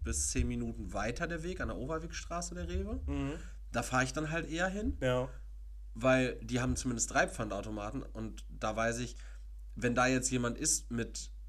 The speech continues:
Speaker 1: zweihundert Kubikmetern Pfand,
Speaker 2: Mhm.
Speaker 1: dann habe ich immer noch zwei andere Automaten, auf die ich ausweichen kann. Dass die dann meistens defekt sind oder der Pfandbehälter voll ist und geleert werden muss, da frage ich mich auch,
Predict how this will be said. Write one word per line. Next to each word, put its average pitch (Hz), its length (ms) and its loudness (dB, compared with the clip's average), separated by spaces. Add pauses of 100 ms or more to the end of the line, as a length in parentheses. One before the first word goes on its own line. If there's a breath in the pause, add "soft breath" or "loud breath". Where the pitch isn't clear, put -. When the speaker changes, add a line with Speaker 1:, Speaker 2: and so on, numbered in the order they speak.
(120)
Speaker 1:
zweihundert 123 640 4
Kubikmetern 113 920 -4
Pfand, 175 540 -2
Speaker 2:
Mhm. 135 340 0 (220)
Speaker 1:
dann 120 120 0
habe 127 100 2
ich - 80 -6
immer 131 100 0
noch 127 140 0
zwei 120 220 2
andere 120 180 -2
Automaten, 117 340 -2
auf 113 120 -6
die - 80 -10
ich 104 100 -6
ausweichen 104 340 0
kann. 104 140 -8
Dass 104 160 0
die 135 80 2
dann 123 160 2
meistens 113 400 2 (840 loud breath)
defekt - 420 2
sind 117 220 0
oder 113 220 2
der 101 160 0
Pfandbehälter 107 760 -2
voll 104 300 -2
ist 107 200 -4
und 98 180 -8
geleert 101 340 -2
werden 104 120 -4
muss, 131 240 -2 (480)
da 131 80 -4
frage 160 220 2
ich 165 80 -4
mich 139 160 -4
auch, 180 240 2